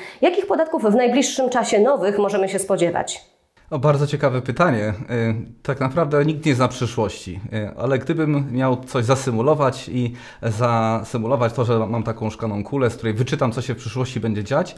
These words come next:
Speaker 2: y, no to myślę, że zacząłbym od podatków majątkowych. Y, i oczywiście od tej szklanej kuli to trochę żart. Y, władza aktualnie przyzwyczaja nas już do tego, że musimy liczyć się z podatkami majątkowymi.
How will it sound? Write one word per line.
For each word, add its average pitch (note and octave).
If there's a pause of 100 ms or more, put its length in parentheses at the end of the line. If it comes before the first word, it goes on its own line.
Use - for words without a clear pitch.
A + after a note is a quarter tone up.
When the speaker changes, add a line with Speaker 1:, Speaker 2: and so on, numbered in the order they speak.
(460)
Speaker 2:
y, - (180)
no D#3+
to E3
myślę, D3+
że C3+
zacząłbym C3
od B2+
podatków A#2+
majątkowych. G#2+ (340)
Y, A2+ (400)
i C#3+
oczywiście D#3
od -
tej D3
szklanej D3
kuli D#3 (160)
to C3+
trochę C3+
żart. A#2+ (140)
Y, A2
władza C3+
aktualnie C#3+
przyzwyczaja C#3
nas C3
już A2+
do G#2+
tego, C3+
że C3+ (320)
musimy D#3
liczyć E3
się D#3
z D3+
podatkami C3+
majątkowymi. A#2